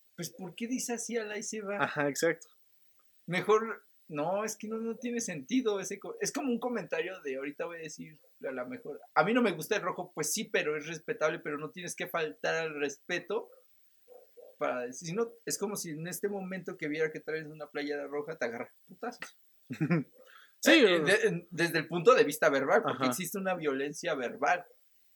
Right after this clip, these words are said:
Speaker 1: y que la cometió.
Speaker 2: Sí.
Speaker 1: O sea, independientemente de que está bien su,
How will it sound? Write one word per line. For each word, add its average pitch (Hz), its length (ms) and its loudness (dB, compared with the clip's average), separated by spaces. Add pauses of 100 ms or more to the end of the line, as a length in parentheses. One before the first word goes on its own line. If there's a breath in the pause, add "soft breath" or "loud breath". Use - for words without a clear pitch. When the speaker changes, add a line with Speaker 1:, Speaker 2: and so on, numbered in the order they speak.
Speaker 1:
y 135 160 2
que 139 120 2
la 117 120 4
cometió. 147 680 -2 (580)
Speaker 2:
Sí. 113 300 -2 (320)
Speaker 1:
O 147 100 -2
sea, 151 180 2
independientemente 180 1120 -4
de 147 180 -6
que 120 220 -10 (360)
está 139 320 4
bien 180 220 -4
su, 139 600 -4